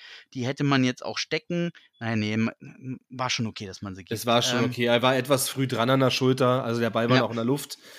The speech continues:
Speaker 2: Er guckt in dem Moment halt auch nicht zum Ball und zudem, er schiebt den halt eben auch aus dem Spielfeld raus, so 'n Stück weit.
Speaker 1: Ja.
Speaker 2: Ähm, was ja auch nicht, äh, was ja auch irregulär ist. Ähm, von daher, die Strafe ging schon in Ordnung, aber du hast es gesagt,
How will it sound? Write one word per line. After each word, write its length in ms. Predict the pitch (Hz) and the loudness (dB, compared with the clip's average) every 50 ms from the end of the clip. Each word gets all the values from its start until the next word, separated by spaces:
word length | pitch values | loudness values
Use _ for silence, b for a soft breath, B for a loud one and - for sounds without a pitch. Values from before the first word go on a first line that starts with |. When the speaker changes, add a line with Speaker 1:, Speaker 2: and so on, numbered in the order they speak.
| B B B B B B | B B B B B B
Speaker 2:
Er 120 | - 113 110 | -4 -4 -2
guckt 260 | - - 143 139 - | -2 -4 -4 0 2
in 80 | 143 139 | 2 4
dem 80 | 139 | 4
Moment 260 | 131 135 135 131 120 127 | 4 4 4 2 2 0
halt 120 | 135 127 | 0 0
auch 100 | 135 131 | 2 2
nicht 200 | 131 127 131 - | 2 0 0 -2
zum 260 | - - 143 151 160 131 | -2 0 0 0 2 4
Ball 420 | 139 131 131 139 147 147 147 143 | 4 6 6 6 6 6 4 2
und 340 | - - 135 143 139 131 - | 2 2 2 2 2 0 -2
zudem, 800 | - - - - - - 123 113 131 131 139 147 156 156 156 156 - | -6 -8 -8 -8 -6 -6 -2 2 4 6 6 6 4 2 -2 -4 -4
er 140 | 135 131 127 | -4 -4 -2
schiebt 460 | 127 - - - 156 160 - _ - | -2 -2 -2 -2 -4 -6 -8 _ -4
den 220 | 135 135 131 127 | -2 -2 0 0
halt 180 | 123 127 131 127 | -2 -2 -4 -2
eben 300 | 143 127 127 127 117 123 - - | -2 -2 -2 -4 -4 -8 -8 -6
auch 180 | - 127 127 131 | -4 -4 -4 -4
aus 140 | 131 - - | -6 -8 -8
dem 120 | 123 117 | -8 -10
Spielfeld 480 | - - - 131 143 139 110 98 - 87 | -10 -8 -6 -6 -6 -4 -6 -8 -8 -8
raus, 180 | 92 95 95 | -8 -8 -10
so 60 | - 110 | -10 -12
'n 40 | |
Stück 240 | 107 - - 113 110 | -12 -12 -12 -10 -8
weit. 300 | 120 117 127 147 - - b b b b b b b | -6 -6 -6 -6 -8 -12 b b b b b b b
Speaker 1:
Ja. 280 | - 123 120 113 117 - _ _ _ - | -2 0 0 0 -2 -4 _ _ _ -6
Speaker 2:
Ähm, 300 | 110 104 107 107 110 110 | -4 -2 -2 -2 -2 -2
was 180 | 117 117 - | -2 -2 0
ja 100 | 123 113 | 0 0
auch 180 | 113 127 123 123 | 0 0 -2 -2
nicht, 340 | 123 127 120 - - - 135 | -2 -4 -4 -4 -6 -6 -6
äh, 240 | - 117 113 113 113 127 113 | -6 -4 -4 -4 -4 -4 -4
was 140 | 117 110 - | -4 -4 -2
ja 80 | 123 | -2
auch 100 | 127 131 | -4 -4
irregulär 540 | 147 143 113 120 110 113 107 110 110 107 113 | -4 -4 -2 -2 -2 -2 0 0 -2 -2 -2
ist. 380 | 127 143 - - - - - - - | -2 -2 -4 -6 -8 -10 -14 -10 -8
Ähm, 260 | 110 107 107 110 107 | -6 -6 -6 -6 -8
von 180 | - 120 117 107 | -8 -6 -4 -2
daher, 440 | 107 107 117 120 120 117 - - _ - | 0 0 2 0 0 -2 -4 -10 _ -12
die 160 | - 127 127 123 | -8 -4 -2 -2
Strafe 420 | - - 117 123 123 127 - 127 | -2 0 0 0 0 0 -2 -4
ging 160 | 123 127 127 | -2 -2 -2
schon 180 | 123 - 131 123 | -2 -2 -4 -4
in 100 | 120 123 | -4 -4
Ordnung, 300 | 110 117 123 127 123 120 | -2 -2 -2 0 -2 -2
aber 120 | 117 120 120 | 0 0 0
du 80 | 117 | 0
hast 120 | 113 110 - | -2 -2 -6
es 100 | 113 - | -8 -10
gesagt, 360 | - 104 113 110 113 - b | -8 -4 -4 -4 -4 -4 b